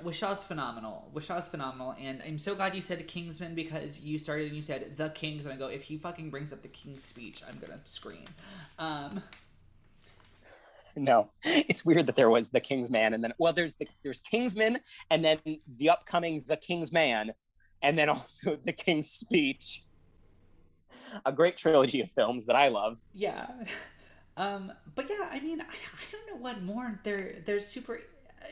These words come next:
Speaker 1: is to say about this. I mean, I have a collection of bits that I think are phenomenal. Um,
Speaker 2: Mm-hmm.
Speaker 1: for example, the, um, like, when he says, uh, I mean, I, I am a sucker.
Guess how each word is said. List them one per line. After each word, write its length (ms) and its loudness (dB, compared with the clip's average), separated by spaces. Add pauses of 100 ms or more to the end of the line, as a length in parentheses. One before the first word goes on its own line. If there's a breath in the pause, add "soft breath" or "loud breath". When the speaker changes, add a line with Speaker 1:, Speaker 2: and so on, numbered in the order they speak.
(120)
Speaker 1:
is 280 0
to 120 -8
say 300 -4
about 240 -2
this. 200 -6
I 100 -6
mean, 180 -6
I 60 -4
have 260 -2
a 40 -2
collection 680 -4
of 260 -6
bits 480 -4 (380 loud breath)
that 120 0
I 140 -2
think 240 -6
are 120 -2
phenomenal. 840 -8 (400 soft breath)
Um, 160 -2
Speaker 2:
Mm-hmm. 380 2 (160)
Speaker 1:
for 160 -4
example, 720 -6 (100)
the, 400 -6
um, 500 -8 (1800 loud breath)
like, 240 -4 (100)
when 320 -2
he 260 -4
says, 560 -2 (120)
uh, 520 0 (320)
I 100 0
mean, 200 0 (140)
I, 200 -2
I 100 0
am 140 2
a 60 -2
sucker. 600 -4